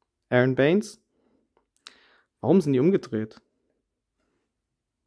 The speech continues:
Ist da was Besonderes? Eigentlich nicht, oder?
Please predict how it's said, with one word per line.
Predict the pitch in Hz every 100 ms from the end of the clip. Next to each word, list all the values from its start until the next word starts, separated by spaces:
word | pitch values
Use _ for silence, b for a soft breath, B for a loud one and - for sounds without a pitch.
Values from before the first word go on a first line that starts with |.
| _ _
Ist | -
da | 131
was | 143 139
Besonderes? | 131 135 170 185 196 - - _ _
Eigentlich | - 107 117 -
nicht, | 170 196
oder? | 117 127 180